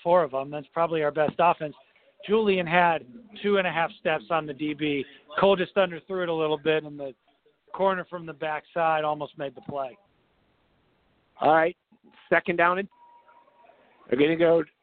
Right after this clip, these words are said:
Speaker 2: two to the left, single to the right, keeping the H-back in the block. Now they're gonna go in motion. They're gonna try to jet sweep to Alex Bernard, and Alex is gonna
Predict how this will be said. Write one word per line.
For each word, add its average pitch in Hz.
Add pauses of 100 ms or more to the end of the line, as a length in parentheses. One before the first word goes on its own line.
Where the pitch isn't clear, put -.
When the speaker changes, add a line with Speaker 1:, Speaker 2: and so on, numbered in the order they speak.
(520)
Speaker 2:
two 196
to 196
the 185
left, 175 (140)
single 190
to 208
the 214
right, 165 (840)
keeping 175
the 170
H-back 180
in 175
the 160
block. 165
Now 160
they're 180
gonna 170
go 170
in 156
motion. 180
They're 160
gonna 160
try 180
to 170 (160)
jet 202 (100)
sweep 214
to 180 (100)
Alex 196
Bernard, 170 (420)
and 147 (100)
Alex 214
is 185
gonna 185